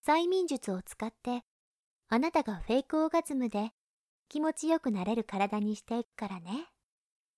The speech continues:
本当に絶頂するよりも気持ちよくなれるようにしてあげるから、期待しながら私の話を聞いていなさい。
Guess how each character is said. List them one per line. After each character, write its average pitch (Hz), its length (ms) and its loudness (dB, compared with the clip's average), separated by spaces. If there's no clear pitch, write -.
本 330 240 0
当 330 220 4
に 320 120 0
絶 311 260 0
頂 311 160 0
す - 180 -4
る 302 100 2
よ 311 80 2
り 262 140 2
も 185 80 0
気 - 160 -4
持 233 120 4
ち - 200 -2
よ 302 80 4
く 240 100 0
な 190 100 -2
れ 220 140 -2
る 269 100 0
よ 240 140 0
う 202 60 -2
に 175 140 -6
し - 60 -14
て - 120 -6
あ 214 100 -2
げ 247 160 -2
る 254 80 -4
か 220 160 -4
ら、 214 220 -2
期 - 160 -16
待 247 160 0
し - 160 -8
な 302 140 -2
が 247 100 -2
ら 214 220 -2
私 254 360 2
の 262 140 2
話 254 400 0
を 208 60 -2
聞 - 200 -4
い 196 40 -6
て 214 120 -4
い 208 100 0
な 214 120 -4
さ 247 220 -8
い。 311 60 -16